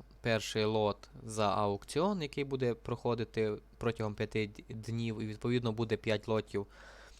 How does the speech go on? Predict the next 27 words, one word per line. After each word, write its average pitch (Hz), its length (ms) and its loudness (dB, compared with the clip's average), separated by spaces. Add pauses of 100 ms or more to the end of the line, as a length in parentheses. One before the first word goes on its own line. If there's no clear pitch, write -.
(180)
А, 104 200 -2
кожного 120 500 2
дня 110 240 2
техніка, 107 600 -2 (640)
а, 104 220 -2
буде 117 300 2
оновлюватись 113 580 2
в 110 100 -4
одинадцятій 110 720 0
годині, 185 500 0 (180)
і 139 220 -2
закінчуватися 165 680 -2
аукціон 131 440 0
буде, 123 220 -2
по-моєму, 107 640 -4
в 117 280 0
нуль 107 180 -2
нуль. 123 260 -4 (340)
Тобто 110 200 -2
до 113 120 2
того 110 280 2
часу 175 340 -2
ви 123 120 -2
можете 107 540 -4
там 98 240 -6
міняти 104 360 -2
ставочки, 156 600 -4